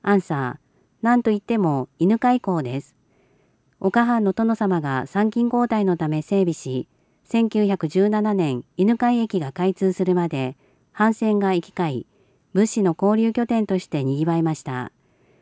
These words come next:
現代は花火大会やどんこつり大会で盛り上がり、過去と現代をつないでくれるスポットです。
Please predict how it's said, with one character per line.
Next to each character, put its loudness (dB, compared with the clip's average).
現 2
代 0
は -4
花 2
火 -2
大 -2
会 -2
や -4
ど 4
ん 2
こ -2
つ -4
り 0
大 -2
会 -2
で -2
盛 -2
り 0
上 -2
が -2
り、 -4
過 -2
去 -2
と 0
現 0
代 0
を 0
つ -8
な 2
い 0
で -2
く -6
れ 2
る 2
ス -10
ポ -2
ッ -6
ト -6
で -8
す。 -20